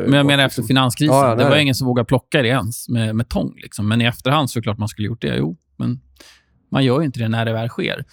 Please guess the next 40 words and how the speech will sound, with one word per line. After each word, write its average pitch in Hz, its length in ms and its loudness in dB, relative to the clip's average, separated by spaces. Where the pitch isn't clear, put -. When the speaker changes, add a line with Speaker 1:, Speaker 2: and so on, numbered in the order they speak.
Speaker 2:
Men 139 80 2
jag 151 120 2
tror 202 340 2
att, - 260 -2
eh, 139 220 2
investerarkollektivet, 135 1160 2
om 123 80 4
vi 120 60 2
ska 123 160 0
kategorisera, 135 720 0
har 120 80 2
ganska 120 260 0
mycket 131 300 0
att, 131 140 -2
att 123 180 0
lära 143 520 4
av 123 360 0
tradingkollektivet 117 1300 0
när 117 180 0
det 117 60 0
gäller 110 300 0
just 104 180 -8
synen 110 520 -2
på 117 140 -2
risk - 380 0
och 139 80 -2
synen 113 380 -2
på 123 220 -4
att 104 220 -6
det 110 60 -6
faktiskt 107 320 -6
inte 107 200 -4
riktigt 107 400 -8
kan 110 160 -4
gå 110 140 -4
som - 120 -8
man 107 100 -2
har 113 60 -2
tänkt 160 300 -2
sig. 117 200 -6